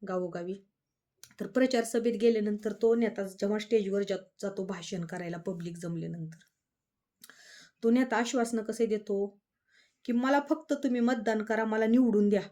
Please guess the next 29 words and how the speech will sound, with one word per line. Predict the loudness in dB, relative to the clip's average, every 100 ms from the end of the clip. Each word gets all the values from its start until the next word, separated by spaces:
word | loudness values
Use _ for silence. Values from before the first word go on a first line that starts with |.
| -6
मी | 4
निवडून | 4 4 2 2
आलो | 0 0
की | -2
तुमच्या | 2 2 2 0
गावचे | 0 2 -2
पक्के | 0 -4 2 2
रस्ते | 2 0
करून | 0 2 2
देणार, | 2 2 0
घरोघरी | 0 2 4 4 0
पाण्याचे | 2 2 2 2
नळ | 2 2
करणार, | 0 0 0 -2
तुमच्या | -2 -2 0
घरोघरी | 0 0 2 2 2
लाईट | 0 0
आणणार, | 0 0 0 -2 -6 -18 -20 -20 -2
तुमचे | 0 2
शेतकऱ्यांचे | 4 4 4 4 4 4
कर्ज | 2 2 4
माफ | 4 2 0 -2
करणार, | -2 0 0 0
अमकं | 2 2 0
करणार, | 2 0 2 -2 0
तुम्हाला | 0 0
घरकुल | 0 0 0 -2 2
मिळवून | 4 6 4
देणार, | 4 2 0